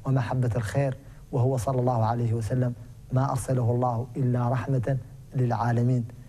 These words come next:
فنسأل الله أن يرحمنا برحمته. إلى هنا ننهي حلقتنا لهذا اليوم، آملين أن تكونوا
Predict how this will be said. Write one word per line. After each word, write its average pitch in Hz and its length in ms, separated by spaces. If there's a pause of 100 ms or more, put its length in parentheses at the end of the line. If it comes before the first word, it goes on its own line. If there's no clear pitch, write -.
(160)
فنسأل 135 360
الله 123 260
أن 123 80
يرحمنا 113 460
برحمته. 110 500 (560)
إلى 160 360
هنا 139 340 (760)
ننهي 127 260
حلقتنا 123 540
لهذا 113 240
اليوم، 127 280 (460)
آملين 131 420
أن 127 160
تكونوا 139 480